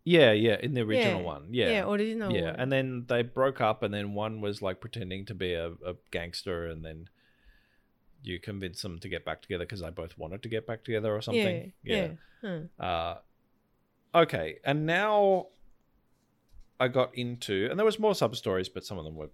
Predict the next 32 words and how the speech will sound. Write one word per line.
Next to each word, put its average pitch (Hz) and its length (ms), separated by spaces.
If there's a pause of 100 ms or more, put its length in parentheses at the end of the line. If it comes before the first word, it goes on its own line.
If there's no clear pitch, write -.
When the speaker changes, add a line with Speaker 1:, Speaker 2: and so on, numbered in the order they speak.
(180)
Speaker 1:
kind - 140
of 233 60
Speaker 2:
Mm. 190 200
Speaker 1:
rubbish. 78 340 (200)
Speaker 2:
Mm. 175 420 (400)
Speaker 1:
And 127 140
now 180 260
I 170 60
got 139 280
into 120 520
the, 104 600 (1800)
the 135 180
nightmare 107 580
zone 90 580 (200)
Speaker 2:
Mm. 180 440 (120)
Speaker 1:
of - 540 (260)
the 82 380
progression, 85 640 (240)
'cause 120 180
all 196 140
of 175 120
those 135 300
were 113 80
just 139 260
sub-stories 104 600
where 85 100
you 80 100
walk 143 280
up 135 160
to 127 120
a 123 60
guy 92 420